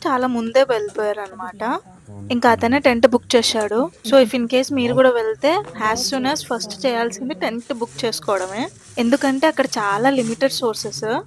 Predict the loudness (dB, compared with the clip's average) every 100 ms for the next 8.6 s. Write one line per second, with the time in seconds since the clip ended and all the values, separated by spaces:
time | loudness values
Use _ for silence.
0 | -12 -20 -4 0 2 0 -2 2 2 2
1 | -4 -2 -2 -2 -4 -4 -4 -6 2 4
2 | 4 2 0 -2 -2 -2 -4 -4 -4 -4
3 | -8 -2 2 2 0 -4 -6 -6 -8 -8
4 | -2 -4 -4 -12 -14 -8 -4 -4 -2 -2
5 | 0 -2 0 -2 0 2 2 0 -6 -10
6 | -10 -12 -12 -20 -20 -20 -6 2 4 4
7 | 2 -2 0 0 0 -2 -2 0 -2 0
8 | -2 -4 -4 -4 -4 -4